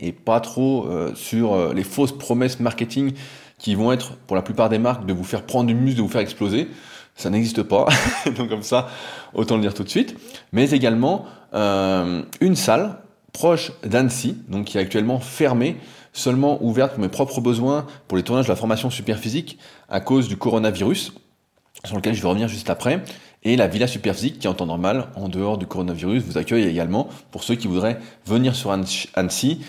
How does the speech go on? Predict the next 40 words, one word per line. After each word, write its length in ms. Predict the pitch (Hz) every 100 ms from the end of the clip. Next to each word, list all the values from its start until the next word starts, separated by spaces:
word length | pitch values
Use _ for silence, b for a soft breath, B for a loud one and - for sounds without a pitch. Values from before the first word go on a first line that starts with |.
| B B
qui 120 | -
chercheraient 500 | 110 - - 127 127 B B B
un 100 | 92
lieu 180 | 92 120
pour 160 | 127 101
être 140 | -
hébergés, 400 | 101 98 92 127
pour 260 | - 92 107
échanger, 420 | 123 113 92 98
pour 140 | 107
discuter, 400 | 87 - 104 98
pour 160 | 104 92
refaire 160 | 101 92
le 80 |
monde 220 | 87 127 139 B B B 92
et 240 | 104 113 - -
pour 160 | 87
s'entraîner, 300 | 110 - 110
pourquoi 280 | 113 - -
pas 60 | 110
au 60 |
Superphysique 380 | 85 95 90 80
Gym. 200 | 113 131 - 90
Mais 80 |
il 20 | 92
n'y 60 |
a 40 | -
pas 120 | 139
d'obligation 600 | 123 110 95 95 120 120 117
<laughs> 80 | -
de 140 | 127
pratiquer 320 | 135 104 - 110
la 60 |
musculation 500 | - - 87 - 139 - B B B
pour 140 | - 92
venir 240 | 101 123
à 40 | 98
la 100 | 92
Villa 180 | 104
Superphysique. 640 | 113 104 104 - 90 -